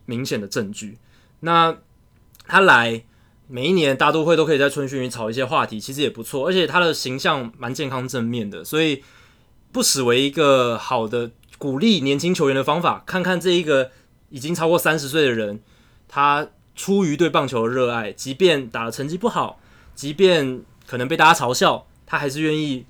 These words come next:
在场上继续奋斗，而且还说要去打，呃，菲律宾国家队，然后去打这个W B C，这样就是一个励志的故事啦。那最后我还想讲的一个是，大家有没有发现 Yasiel Puig 他还在待业，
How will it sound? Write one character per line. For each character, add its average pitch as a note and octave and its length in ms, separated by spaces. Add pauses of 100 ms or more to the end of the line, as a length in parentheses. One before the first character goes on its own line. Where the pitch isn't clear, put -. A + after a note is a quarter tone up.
在 D3+ 140
场 A2 200
上 A#2+ 160
继 B2 120
续 A#2+ 140
奋 G#2 240
斗， G2 220 (260)
而 C#3+ 100
且 D3 120
还 B2+ 140
说 C#3 240
要 C#3 160
去 C3+ 100
打， F#2+ 400
呃， G#2+ 280 (180)
菲 C#3 160
律 C3+ 120
宾 B2 280 (160)
国 A#2 120
家 A#2+ 200
队， A#2 220
然 G#2 100
后 A#2 140
去 B2 120
打 G2 280
这 A#2+ 120
个 A#2+ 80
W G#2+ 280
B G#2+ 180
C， G#2 200
这 G2+ 120
样 F#2+ 100 (680)
就 G#3 100
是 G3+ 160
一 F#3+ 80
个 B2+ 360
励 D#3+ 220
志 D3 140
的 A#2+ 80
故 A2 220
事 G#2+ 220
啦。 E2+ 200 (200)
那 G#3 100
最 G3+ 180
后 G3+ 160
我 B2+ 60
还 C#3 100
想 C#3+ 200
讲 A2 200
的 G#2+ 60
一 A2 140
个 A#2 140
是， A2+ 380 (220)
大 G#3 100
家 A3+ 120
有 F3+ 100
没 D#3 60
有 F3+ 100
发 F3 180
现 E3+ 220
Yasiel G3+ 420
Puig G3+ 320 (100)
他 E3+ 140
还 D#3 100
在 D#3 140
待 D#3+ 200
业， C#3+ 380